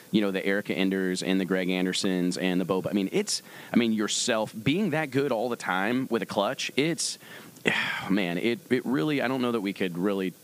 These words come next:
say it enough how difficult the class is. And I kind of feel a little bit of responsibility to talk about it more because the, it, pro stock, I don't feel, for years, it's like, "Oh, you know, throw dirt on 'em. That deal's over. Pro stock's dead." It,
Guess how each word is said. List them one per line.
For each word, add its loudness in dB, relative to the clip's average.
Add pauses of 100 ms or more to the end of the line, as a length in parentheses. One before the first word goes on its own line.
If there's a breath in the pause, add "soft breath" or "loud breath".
(100)
say 0
it 0
enough 0
how 0
difficult -2
the -8
class -2
is. 0
And 0
I 0
kind 0
of -4
feel 0
a -4
little -2
bit 0
of 0
responsibility 0 (360 loud breath)
to 2
talk -2
about 0
it -4
more 0
because -2 (500 loud breath)
the, 2 (140)
it, -6 (100)
pro 2
stock, -2
I 2
don't -2
feel, 0
for 0
years, 0
it's -6
like, -2
"Oh, 0 (180)
you 4
know, 0 (160)
throw 2
dirt 0
on 0
'em. -2
That 0
deal's 0
over. 0
Pro 0
stock's -4
dead." 0 (480 loud breath)
It, -6